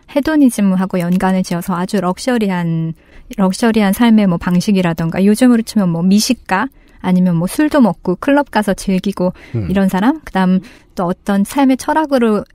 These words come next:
Speaker 1: 에피큐로스 학파의 철학을 본다면 억지로 하지 말아라, 냅둬라 이런 게 있는데
Speaker 2: 네.
Speaker 1: 이건 사실 현대 시대가 오해를 하고 있는 거고 당시 에피큐로스 학파가 말하는 즐거움은,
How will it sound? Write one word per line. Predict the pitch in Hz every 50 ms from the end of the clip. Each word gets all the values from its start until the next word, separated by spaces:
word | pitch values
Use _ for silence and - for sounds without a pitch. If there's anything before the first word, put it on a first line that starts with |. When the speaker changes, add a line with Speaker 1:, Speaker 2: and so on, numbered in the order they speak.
| -
Speaker 1:
에피큐로스 | - - - 226 - - 240 220 - -
학파의 | 226 - - - 214 202
철학을 | - - 254 269 262 240 220
본다면 | - - 185 185 185 180 180
억지로 | 185 190 - - - 247 247 247
하지 | 233 226 - 220
말아라, | 180 160 160 160 160 - 143 - - - _ _ _
냅둬라 | - 190 190 - _ _ - 220 185 170 156 170 190
이런 | 214 208 202 202 202 196
게 | 196 190
있는데 | 185 180 175 180 180 190 233 240 214 180 - -
Speaker 2:
네. | 135 117 - - _ _ _ -
Speaker 1:
이건 | 208 214 247 247 247
사실 | 254 269 262 - 254 220 196 -
현대 | - 220 285 311 320 330 339 320 302
시대가 | - - 233 220 208 202 196 - 196 185
오해를 | - 208 220 233 247 240 220 202 202 202
하고 | 202 190 190 180
있는 | 170 165 170 170 175
거고 | 175 175 175 - 226 240 254 226 165 156 - _ _ _ _ _
당시 | - - 214 214 226 - - 254
에피큐로스 | 202 175 - - 233 - - 226 220 220 - -
학파가 | 208 208 - - 220 208 202 202 208 196 202 - 214 202
말하는 | 196 190 196 208 208 202 196 190
즐거움은, | - - 196 185 - 202 190 185 180 185 202 247 247 202